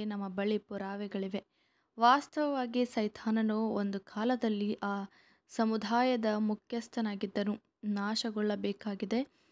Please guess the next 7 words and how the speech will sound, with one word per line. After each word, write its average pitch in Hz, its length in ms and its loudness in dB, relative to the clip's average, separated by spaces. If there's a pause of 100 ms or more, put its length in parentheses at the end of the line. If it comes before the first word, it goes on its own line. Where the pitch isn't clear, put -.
(520)
ಇಬ್ರಿಯ 254 440 2
ಎರಡನೇ 247 360 2
ಅಧ್ಯಾಯ 226 460 2
ಹದಿನಾಲ್ಕನೇ 208 500 -2
ವಚನ. 202 300 -6 (560)
ಆತನನ್ನು 220 640 4 (200)
ನಾಶಗೊಳಿಸಬಹುದೆಂಬ 208 1200 0